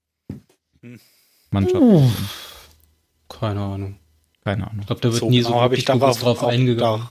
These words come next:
Speaker 1: da hab ich da gar nicht drauf geachtet. Ich hab nur wahrgenommen, dass Tai nicht so glücklich da ist.
Speaker 2: Bevor er zurückgekommen ist, meinst du?
Speaker 1: Ja, ja, bevor
Speaker 2: Ja.
Speaker 1: er zurückgekommen ist.
Speaker 2: Ja, ja, klar.
Speaker 3: Hm.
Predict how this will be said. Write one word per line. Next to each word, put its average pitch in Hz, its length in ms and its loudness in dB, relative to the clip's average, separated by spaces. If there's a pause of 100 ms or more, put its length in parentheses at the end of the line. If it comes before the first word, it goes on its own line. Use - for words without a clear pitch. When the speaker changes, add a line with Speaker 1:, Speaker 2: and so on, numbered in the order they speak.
(140)
Speaker 1:
da - 80 -14
hab 110 80 -6
ich - 160 -6
da 110 140 -4
gar 104 180 -4
nicht - 140 -6
drauf - 260 -2
geachtet. 104 500 -6
Ich - 160 -12
hab 107 140 -6
nur 113 160 0
wahrgenommen, 120 600 2 (920)
dass - 480 0
Tai 110 300 0
nicht 127 280 -2
so 151 200 0
glücklich 151 500 0
da 90 160 -8
ist. - 400 -16 (800)
Speaker 2:
Bevor 143 480 2
er 101 240 0
zurückgekommen 95 720 -4
ist, 95 100 -8
meinst 92 260 -6
du? 131 40 2
Speaker 1:
Ja, 165 80 6
ja, 175 160 2
bevor 117 300 0
Speaker 2:
Ja. 131 80 -2
Speaker 1:
er 113 40 -14
zurückgekommen - 480 -12
ist. 104 60 -6
Speaker 2:
Ja, 107 60 -6
ja, 101 40 -12
klar. 98 200 -18 (2250)
Speaker 3:
Hm. 110 260 -20